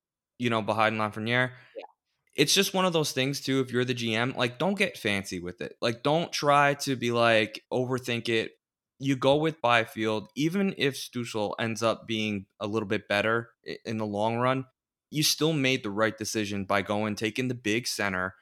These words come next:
Speaker 1: 'cause, I mean, you s-, you hit the nail right on the head. Like, that's such an important position. You can never have enough, enough depth. You're always gonna be in a position to move a center, uh, through a trade. Like,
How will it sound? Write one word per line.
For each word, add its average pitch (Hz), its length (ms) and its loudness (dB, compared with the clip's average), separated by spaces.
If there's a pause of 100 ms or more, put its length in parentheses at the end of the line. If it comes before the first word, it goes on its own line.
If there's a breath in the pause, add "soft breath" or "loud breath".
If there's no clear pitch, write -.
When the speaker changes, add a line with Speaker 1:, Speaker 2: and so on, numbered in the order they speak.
(140)
Speaker 1:
'cause, 113 300 -6 (160)
I - 40 -4
mean, 120 180 -2
you 120 60 -2
s-, 117 120 -6
you 117 180 -4
hit 131 100 -4
the 120 80 -4
nail 123 200 0
right 117 140 2
on 131 120 -2
the 110 80 0
head. 113 280 0
Like, 101 220 -2 (380 soft breath)
that's 131 300 2
such 143 220 2
an 147 60 0
important 127 440 -2
position. 104 580 -2
You 110 120 -6
can 113 180 0
never 120 240 2
have 123 180 2
enough, 110 460 -4
enough 104 320 -6
depth. 95 360 -2 (380 soft breath)
You're 131 240 2
always 143 420 4
gonna 139 180 -2
be 127 140 -2
in 127 60 -2
a 120 40 -4
position 117 560 -2
to 110 280 -4
move 117 360 0
a 113 40 -2
center, 107 580 0
uh, 101 180 0
through 117 240 -2
a 110 60 -2
trade. 98 520 2 (300)
Like, 113 320 0